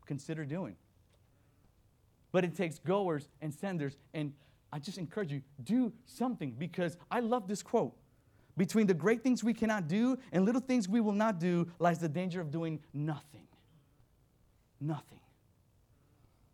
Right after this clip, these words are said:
He says, "They will listen to my voice, and there will be one flock,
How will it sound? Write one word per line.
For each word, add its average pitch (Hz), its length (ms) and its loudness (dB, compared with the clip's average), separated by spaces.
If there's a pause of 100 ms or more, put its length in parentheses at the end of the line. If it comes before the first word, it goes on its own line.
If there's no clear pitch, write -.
(1080)
He 147 120 -8
says, 139 520 -4 (680)
"They 135 140 -2
will 160 120 -2
listen 170 400 -2
to 180 340 -4 (920)
my 151 140 -6
voice, 107 500 -12 (1300)
and 107 140 -12
there 127 100 -6
will 131 100 -6
be 131 160 -6
one 131 200 -8
flock, 90 340 -16